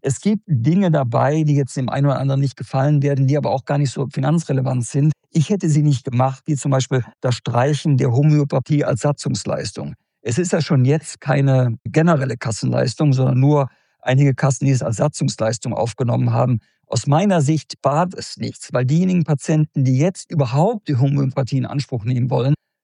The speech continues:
sind eigentlich Patienten, die keine großen Kosten verursachen. Und jetzt wird ihnen das genommen als Satzungsleistung und sie müssen dann eben, ich sag jetzt mal, normale Medizin dann in Anspruch nehmen.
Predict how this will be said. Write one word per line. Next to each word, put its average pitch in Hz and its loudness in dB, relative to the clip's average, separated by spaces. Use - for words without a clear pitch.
sind 160 -2
eigentlich 165 2
Patienten, 156 0
die 135 2
keine 156 2
großen 139 -2
Kosten - -4
verursachen. 107 -8
Und - -6
jetzt 143 -2
wird 151 -2
ihnen 131 2
das 151 -2
genommen 127 2
als - -4
Satzungsleistung 143 -4
und 135 -2
sie 123 -2
müssen 135 0
dann 143 0
eben, 139 0
ich - -14
sag 151 -4
jetzt 139 -6
mal, 139 0
normale 151 2
Medizin 127 -2
dann 131 -4
in 110 -6
Anspruch 127 -4
nehmen. 139 2